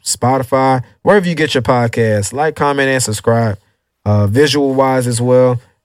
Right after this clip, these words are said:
Run my subscribers up. Let's go, man. Let's go. Let's go. I want a hundred subscribers by the end of the year, and I know we can do it. If you wanna see, um,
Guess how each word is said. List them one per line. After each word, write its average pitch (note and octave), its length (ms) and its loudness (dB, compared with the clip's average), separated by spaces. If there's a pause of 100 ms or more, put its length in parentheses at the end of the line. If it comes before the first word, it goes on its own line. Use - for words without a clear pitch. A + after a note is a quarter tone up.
Run D3+ 160 2
my D3 120 0
subscribers B2+ 640 0
up. B2 160 2
Let's C3 180 2
go, C3 220 2
man. B2+ 260 -2
Let's C3+ 200 0
go. C3+ 180 2
Let's C3+ 260 2
go. B2+ 360 0 (280)
I A2+ 80 0
want C3 200 0
a B2 40 0
hundred C#3 240 0
subscribers C3 540 2
by B2 140 2
the A#2+ 80 -2
end C3 220 -4
of B2+ 60 0
the B2 80 0
year, B2 340 2 (200)
and A#2+ 120 -2
I B2 60 2
know C3+ 160 2
we C3 120 -2
can A#2 160 -2
do B2+ 200 2
it. G#2+ 120 -2 (180)
If - 300 -20
you B2 100 -2
wanna B2 160 0
see, C3 460 -2 (340)
um, G#2 600 0